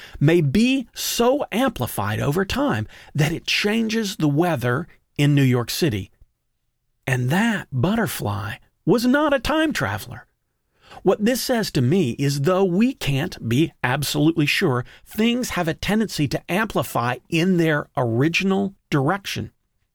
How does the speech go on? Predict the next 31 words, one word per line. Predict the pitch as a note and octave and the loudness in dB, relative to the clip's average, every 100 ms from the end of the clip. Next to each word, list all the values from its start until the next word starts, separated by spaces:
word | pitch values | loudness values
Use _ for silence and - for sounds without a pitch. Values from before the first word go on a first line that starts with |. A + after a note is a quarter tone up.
| _ _ _ _ _ - | _ _ _ _ _ 0
In | D3 | 4
other | D#3 A#2+ G2+ | 4 2 0
words, | F2+ G2 - - - - | -2 -6 -10 -14 -6 2
the | D#3+ | 2
slight | - - A#3 B3+ D3 | 2 0 0 0 0
breeze | C#3 B2 G#2 G#2 - | 0 2 2 0 -2
of | - B2 B2 | -2 0 2
those | D#3+ F#3+ F3 | 4 4 2
wings | D3 C#3 E3 G#2+ A2+ D#3 - - | 0 2 2 2 -2 -2 -6 -6
of | A#2+ A#2 | -4 0
the | B2+ | 0
butterfly | B2+ G#3 - - A2 G2+ - - - | 0 0 -4 -4 -2 -4 -8 -4 0
become | F#3 - G3 | 0 0 0
a | F#3 | 2
weather | D#3 F#3+ F#3+ C3+ | 2 2 0 -2
pattern. | - A2 F#2+ F2 - - _ _ - | -4 -4 -4 -6 -10 -20 _ _ -4
They | C3+ | -4
didn't | C#3+ F3+ C3 A#2 | 2 0 0 -4
become | C3 - B2 | -4 -2 0
a | |
new | A2+ A#2+ | 2 2
mountain. | A2 B2 G3+ - D3+ G3 _ _ - - | 2 0 -2 0 -4 -4 _ _ -18 0
They | E3 | 0
became | F#3 F#3 - F3 D#3+ F3 - | 2 -2 -2 0 0 -2 -8
something | - - E3+ E3 F#3+ E3 | -12 -2 0 2 2 2
that | D3 - | 2 2
was | D3 A#2 | 0 0
related | A2+ B2+ C3+ F#3+ F3 D3+ B2+ | 0 2 2 2 2 0 0
to | D3+ | 0
the | D3+ | 2
breeze. | D#3+ G#3+ D3+ G#2 - | 2 2 0 -2 -8